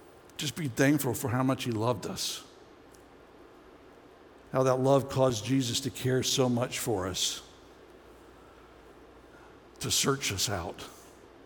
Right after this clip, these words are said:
to save us, and to celebrate with us. And then the natural reaction, I think, is for us to, since we are followers of Christ, to want to be like Jesus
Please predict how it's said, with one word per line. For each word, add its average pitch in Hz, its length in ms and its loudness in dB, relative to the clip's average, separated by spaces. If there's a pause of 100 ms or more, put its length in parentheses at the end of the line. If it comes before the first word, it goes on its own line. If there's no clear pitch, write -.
(840)
to 117 80 -2
save 117 420 4
us, - 400 -6 (1120)
and 110 120 -2
to 101 80 -2
celebrate 107 600 0 (800)
with 127 200 -6
us. - 380 -8 (2000)
And 143 120 4
then 156 120 6
the 147 120 6
natural 139 440 6
reaction, 127 420 4
I 120 100 2
think, 123 220 0
is 123 100 0
for 131 200 2
us 123 220 2
to, 123 180 2 (580)
since 143 380 2
we 143 100 8
are 135 120 8
followers 131 500 4
of 117 100 -2
Christ, 113 560 2 (880)
to 143 100 2
want 139 360 4
to 143 80 4
be 135 240 4
like 120 200 4
Jesus 98 640 -2